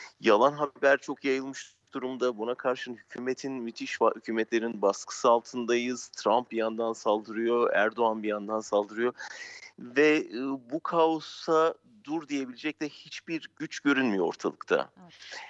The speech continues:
Speaker 1: Şimdi burada karşımıza iki şey çıkıyor. Bir düzenleme lazım mı? Lazım, evet. Yani sen de görüyorsun işte, eee, Twitter'a girdiğinde yüzlerce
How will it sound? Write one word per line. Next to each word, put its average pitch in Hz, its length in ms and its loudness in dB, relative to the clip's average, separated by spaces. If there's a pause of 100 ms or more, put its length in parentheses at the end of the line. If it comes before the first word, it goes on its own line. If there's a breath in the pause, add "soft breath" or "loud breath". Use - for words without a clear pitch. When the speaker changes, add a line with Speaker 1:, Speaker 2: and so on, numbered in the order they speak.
(160 loud breath)
Speaker 1:
Şimdi 160 800 -2
burada 165 540 4
karşımıza 151 500 -2
iki 156 240 -6
şey 98 200 -4
çıkıyor. - 340 -10
Bir 127 100 -14
düzenleme 151 800 4 (420)
lazım 139 380 2
mı? 175 280 -8 (100)
Lazım, 139 420 -2
evet. 104 340 -8
Yani 104 240 -6
sen 135 340 -6
de 104 60 -8
görüyorsun 92 460 -14
işte, 117 360 -4 (440 loud breath)
eee, 104 200 2 (360)
Twitter'a 127 420 -2
girdiğinde 101 760 -4 (100)
yüzlerce 113 760 0